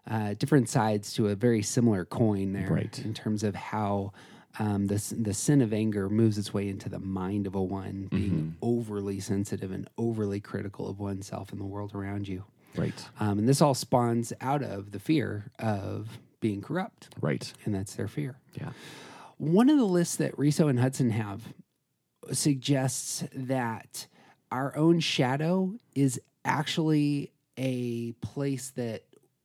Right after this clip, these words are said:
Speaker 1: we attack others from.
Speaker 2: Mm-hmm.
Speaker 1: And they say this, I would love your thoughts on this. I don't, we haven't talked about this before.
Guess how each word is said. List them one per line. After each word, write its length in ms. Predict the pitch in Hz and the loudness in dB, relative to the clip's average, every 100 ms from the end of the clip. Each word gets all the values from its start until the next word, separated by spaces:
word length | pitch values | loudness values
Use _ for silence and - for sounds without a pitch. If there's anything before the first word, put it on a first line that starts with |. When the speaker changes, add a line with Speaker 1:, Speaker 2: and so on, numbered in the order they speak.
| _ | _
Speaker 1:
we 440 | 120 123 127 147 147 | -12 -8 -4 -4 -4
attack 500 | - - 120 123 - - | -8 -8 -8 -8 -10 -6
others 400 | 123 120 107 104 | -4 -2 -2 -4
from. 440 | - 98 - - - | -8 -10 -10 -14 -8
Speaker 2:
Mm-hmm. 320 | 95 82 82 | -6 -4 -4
Speaker 1:
And 120 | 82 | 2
they 100 | 147 | 2
say 200 | 160 170 | 2 2
this, 240 | 147 123 123 | 2 2 0
I 60 | |
would 100 | 139 165 | 0 0
love 120 | 190 | 2
your 100 | 151 | 2
thoughts 260 | 127 113 | 0 -2
on 100 | 104 | -4
this. 180 | 101 95 | -4 -2
I 60 | 123 | 0
don't, 140 | 123 | 0
we 120 | 110 143 | 4 4
haven't 200 | 120 110 | 4 0
talked 240 | 123 117 | -4 -4
about 160 | - - | -8 -10
this 140 | - | -10
before. 340 | 110 107 - | -12 -10 -10